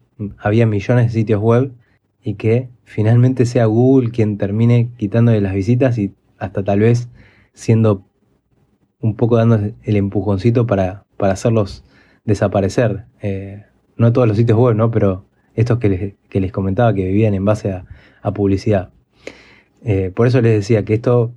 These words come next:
va a dar para, para serie de Netflix seguro. Además, nada, esta guerra está recién empezando. O sea, esto estamos hablando de que febrero del dos mil veintitrés. Ahora, como si esto fuera poco, en, en esta novela entre Google y Microsoft,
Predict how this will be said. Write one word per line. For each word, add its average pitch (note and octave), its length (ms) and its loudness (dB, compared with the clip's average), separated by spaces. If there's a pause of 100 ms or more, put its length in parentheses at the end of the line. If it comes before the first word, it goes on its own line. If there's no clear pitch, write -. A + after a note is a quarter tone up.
(140)
va A2 100 4
a - 20 4
dar A#2+ 180 2
para, G2+ 360 -2
para G2 240 -4
serie A2 240 0
de G2+ 40 0
Netflix A#2+ 400 0
seguro. B2+ 460 0 (320)
Además, G#2 720 -2 (400)
nada, G2 160 -4
esta G2+ 160 -6
guerra A#2+ 180 2
está A2+ 160 -2
recién G#2+ 360 -2
empezando. G2+ 540 -4
O - 60 -20
sea, F#2+ 300 -6 (560)
esto A2+ 480 -2 (500)
estamos G#2+ 320 -4
hablando G#2+ 300 0
de G2 120 0
que F#2+ 280 -10 (180)
febrero A2 560 2
del G2 140 0
dos F#2+ 100 -6
mil A2 120 0
veintitrés. G2+ 580 -2 (1120)
Ahora, A#2+ 340 0 (120)
como A2+ 220 0
si F3+ 100 2
esto E3+ 160 -2
fuera C3 260 2
poco, A#2+ 540 -4 (380)
en, G2+ 120 -8
en G#2 240 -6
esta G#2+ 200 -2
novela G#2+ 340 2
entre G2 420 -4
Google G#2+ 320 0
y - 20 -2
Microsoft, A2 600 -2